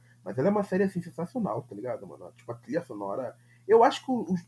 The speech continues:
dois primeiros episódios não são tão bons, sacou, mano? Mas depois ali, pra mim, todos os episódios são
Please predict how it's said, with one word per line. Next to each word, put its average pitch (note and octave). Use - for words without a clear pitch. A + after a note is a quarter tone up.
dois E3+
primeiros D#3
episódios C#3
não F3
são -
tão F#3+
bons, G#2+
sacou, A2+
mano? F2+
Mas G#2+
depois C3
ali, A2+
pra A#2+
mim, B2
todos C3+
os C#3
episódios C#3+
são D3+